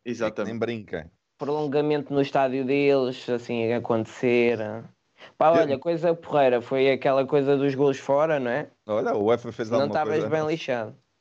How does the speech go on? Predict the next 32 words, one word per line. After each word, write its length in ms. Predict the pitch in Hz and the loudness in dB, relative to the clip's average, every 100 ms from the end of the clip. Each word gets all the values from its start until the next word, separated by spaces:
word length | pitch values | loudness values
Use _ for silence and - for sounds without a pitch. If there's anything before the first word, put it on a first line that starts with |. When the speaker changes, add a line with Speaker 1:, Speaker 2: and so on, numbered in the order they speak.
| _ _ _ - - - - _ _ | _ _ _ -20 -20 -20 -20 _ _
Speaker 2:
Finalmente 300 | 113 113 123 | -6 0 2
Speaker 3:
Agora, 120 | 143 | 2
Speaker 2:
a 40 | 135 | 2
Speaker 3:
quando 200 | 110 104 | 0 0
Speaker 2:
uefa. 120 | 107 | 0
Speaker 3:
for 140 | 143 143 | 0 0
ao 80 | |
contrário, 640 | 135 139 135 139 143 147 143 | 0 -4 -2 0 2 2 2
é 60 | |
que 100 | 139 | 0
eu 60 | 147 | -2
quero 240 | 147 139 | 2 2
ver. 260 | 117 101 - - | 2 -2 -4 0
Olha, 220 | 127 151 | 4 4
dois 260 | 139 151 139 | 4 2 2
dois, 240 | 156 131 | 0 0
se 220 | 127 139 | -4 0
ganhasse, 480 | 135 151 160 165 165 - | 2 2 2 0 -2 -12
se 160 | - | -10
ficasse 440 | 120 131 156 131 139 | -8 -2 -2 -2 -6
empate 360 | 143 160 160 | -2 -4 -2
dois 220 | 156 156 | -2 0
dois 220 | 143 165 147 | 2 0 0
em 380 | 147 139 135 143 | -4 -2 0 0
Amsterdão, 460 | 143 151 135 113 | 0 0 2 0
estávamos 380 | 101 110 120 117 | 0 -2 -2 -2
aqui 220 | 127 131 | -2 -2
a 40 | 127 | -4
chorar. 420 | 147 156 - - _ _ _ _ - | -2 -2 -2 -6 _ _ _ _ -14
Speaker 2:
Ah, 120 | 90 | -10
estávamos 400 | 87 85 92 101 | -8 -8 -8 -10
mesmo. 300 | 117 90 | -6 -6